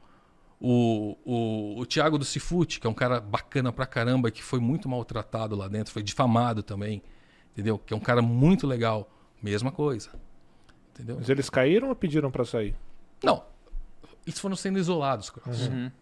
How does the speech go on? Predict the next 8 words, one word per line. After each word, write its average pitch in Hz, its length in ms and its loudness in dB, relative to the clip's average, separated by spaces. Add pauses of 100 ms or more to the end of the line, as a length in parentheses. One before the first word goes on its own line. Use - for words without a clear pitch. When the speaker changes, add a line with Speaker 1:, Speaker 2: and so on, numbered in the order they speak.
Speaker 2:
Entendi. 117 300 -2
Speaker 1:
Só - 200 0
pra 202 140 6
você 185 200 4
ter - 120 2
uma 127 160 2
ideia, 117 440 2 (320)
assim, 123 300 -4